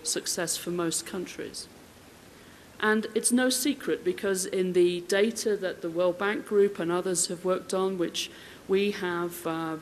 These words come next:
pushed out as far as we can, uh, S E for All, that shows the regulatory indicators for sustainable energy, we can see what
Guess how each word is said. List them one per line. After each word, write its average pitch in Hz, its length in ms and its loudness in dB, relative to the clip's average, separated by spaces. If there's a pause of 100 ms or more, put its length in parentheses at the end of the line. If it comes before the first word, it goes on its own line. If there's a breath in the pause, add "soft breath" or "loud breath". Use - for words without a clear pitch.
pushed - 420 4
out 185 400 -4
as 170 140 -8
far 185 260 -4
as 170 160 -6
we 170 80 -4
can, 180 500 -6 (400 loud breath)
uh, 175 180 -6
S 170 220 -4
E 185 60 -4
for 185 220 -4
All, 170 260 4 (260 loud breath)
that - 140 0
shows 202 420 6
the 190 120 2
regulatory 190 840 0
indicators 190 640 -2
for - 80 -12
sustainable 180 600 0
energy, 202 480 -2 (320 loud breath)
we 220 100 2
can 214 200 0
see 254 400 2 (600 loud breath)
what 220 240 4